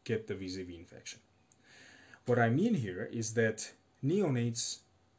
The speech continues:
can certainly develop the chickenpox with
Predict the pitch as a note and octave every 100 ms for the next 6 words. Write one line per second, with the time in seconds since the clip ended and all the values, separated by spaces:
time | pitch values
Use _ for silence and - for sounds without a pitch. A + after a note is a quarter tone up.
0 | _ _ - A2+ A2 - C#3 C#3 D#3 D#3
1 | C#3 B2+ A#2+ A#2 C3 B2 G2 - F#2+ G2+
2 | C3 D#3+ - A#2 A#2 A2+